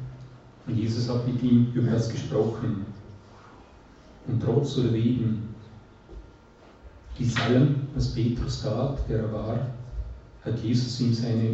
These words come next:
uneingeschränkte Liebe, sein ungebrochenes Vertrauen ausgesprochen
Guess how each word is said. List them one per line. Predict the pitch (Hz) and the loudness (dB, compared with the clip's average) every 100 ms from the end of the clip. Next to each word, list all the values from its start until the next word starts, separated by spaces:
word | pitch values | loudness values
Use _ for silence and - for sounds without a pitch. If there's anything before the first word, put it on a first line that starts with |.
| 117 | 2
uneingeschränkte | 143 139 135 120 117 123 123 113 | 4 4 2 0 0 0 0 -4
Liebe, | 110 113 113 117 120 - - - - - - | -2 -2 0 -2 -4 -10 -16 -20 -20 -20 -20
sein | - 113 113 143 | -10 -6 -2 6
ungebrochenes | 143 170 - 131 123 120 123 127 117 - | 6 6 4 0 0 0 0 2 2 2
Vertrauen | 117 120 104 110 113 113 | -2 -2 -2 0 0 0
ausgesprochen | 113 120 - 127 113 113 113 127 120 | -2 -2 -2 -2 0 0 0 0 0